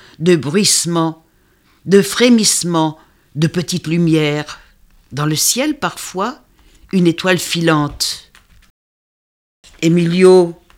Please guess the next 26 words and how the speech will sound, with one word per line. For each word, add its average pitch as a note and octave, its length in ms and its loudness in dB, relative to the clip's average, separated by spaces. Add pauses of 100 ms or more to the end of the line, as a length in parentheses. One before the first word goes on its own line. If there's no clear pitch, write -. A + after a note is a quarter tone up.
(880)
ça - 180 -4
te - 120 -14
plairait D#4 400 4
qu'on C4+ 180 2
aille B3+ 220 2
sur - 180 -2
la A#3+ 140 4
lune ? » « E4+ 420 2 (880)
Oh D#3 240 -2
oui, F#3 320 -2 (360)
j'adorerais F3 840 0
ça. » - 520 0 (2250)
Grand-père C3 540 -8
va C#3 120 -8
chercher - 460 -2
son F3+ 180 -6
sac E3 300 -6
à D3 100 -2
dos. « A#2+ 360 -8 (680)
On G#3 120 6
y A#3 80 6
va ? » G3+ 340 2 (220)
demande-t-il. « E3+ 720 -4 (560)
Ben, - 60 -14 (180)
où F#3+ 80 0
ça ? » « E3+ 580 0